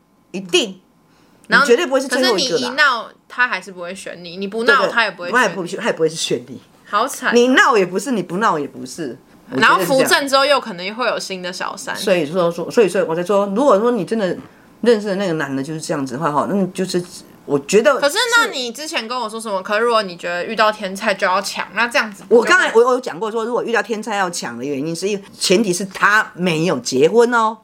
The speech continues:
Speaker 2: 哦，这样你就可以吗？
Speaker 1: 哦，
Speaker 2: 可是
Speaker 1: 他如果没有结婚，
Speaker 2: 哎，
Speaker 1: 我一定抢。
Speaker 2: 可是，可是你要想哦，那你这样又抵触你刚刚想的。
Speaker 1: 我，我已经，我已经跟你讲了，我，我教的都是，我讲的
Speaker 2: 我，对，我还没讲完。
Speaker 1: 小三都是怎么样？
Speaker 2: 我说，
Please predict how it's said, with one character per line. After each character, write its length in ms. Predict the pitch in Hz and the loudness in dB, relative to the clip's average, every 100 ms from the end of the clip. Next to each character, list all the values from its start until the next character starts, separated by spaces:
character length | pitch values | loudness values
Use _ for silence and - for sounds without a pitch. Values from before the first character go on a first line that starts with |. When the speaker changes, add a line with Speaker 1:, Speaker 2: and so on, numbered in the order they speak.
| - | -14
Speaker 2:
哦， 280 | - - - _ _ - | -14 -16 -20 _ _ -2
这 80 | 392 | 0
样 120 | 302 | 2
你 40 | |
就 100 | 240 | 0
可 240 | 269 220 190 | -2 -2 -2
以 100 | 202 | -4
吗？ 240 | 170 170 285 | -4 0 2
Speaker 1:
哦， 80 | |
Speaker 2:
可 100 | 403 | 4
是 300 | - - - | 2 -2 -8
Speaker 1:
他 100 | 285 | 2
如 80 | 415 | 4
果 80 | 427 | 4
没 140 | 285 | 4
有 60 | 403 | 0
结 180 | 440 262 | 0 -4
婚， 100 | 381 | -2
Speaker 2:
哎， 60 | |
Speaker 1:
我 80 | 233 | -2
一 20 | |
定 160 | 269 269 | -2 -6
抢。 160 | - 180 | -8 -10
Speaker 2:
可 60 | |
是， 80 | - _ _ | -12 _ _
可 140 | - 285 | -4 -4
是 160 | 440 | -2
你 60 | 403 | -2
要 120 | 302 | 0
想 260 | 359 320 214 | 0 -2 -2
哦， 240 | 208 226 233 190 | -2 -4 -8 -6
那 140 | 277 440 | 0 0
你 80 | 269 | 0
这 80 | 370 | -2
样 140 | 370 | -2
又 220 | 349 339 233 | -2 -4 -6
抵 180 | - 208 | -10 -10
触 220 | 202 226 | -10 -8
你 60 | 208 | -2
刚 160 | 240 254 | 2 2
刚 120 | 285 | 0
想 240 | 269 180 | -6 -2
的。 80 | 175 | 2
Speaker 1:
我， 80 | 254 | 2
我 100 | 392 | 4
已 100 | 453 | 2
经， 160 | 277 349 | 2 -4
我 100 | 254 | -4
已 60 | 285 | -4
经 140 | 254 | -4
跟 100 | 320 | -4
你 100 | 302 | -4
讲 200 | 285 214 | -2 -2
了， 200 | 170 156 - - | -2 -4 -8 0
我， 180 | 196 - | 0 2
我 100 | 190 | 0
教 260 | 190 277 262 | 2 2 4
的 40 | |
都 120 | 254 | 0
是， 60 | 233 | -2
我 120 | 202 | -2
讲 180 | 233 269 | -2 0
的 60 | 294 | 2
Speaker 2:
我， 80 | |
对， 120 | 302 392 | 2 2
我 120 | 320 | 2
还 80 | 285 | 0
没 100 | 302 | 2
讲 60 | |
完。 0 | |
Speaker 1:
小 160 | 285 254 | 2 0
三 0 | |
都 140 | 240 | -2
是 40 | 247 | -2
怎 100 | 392 | -2
么 80 | |
样？ 80 | |
Speaker 2:
我 40 | |
说， 0 | 359 | -2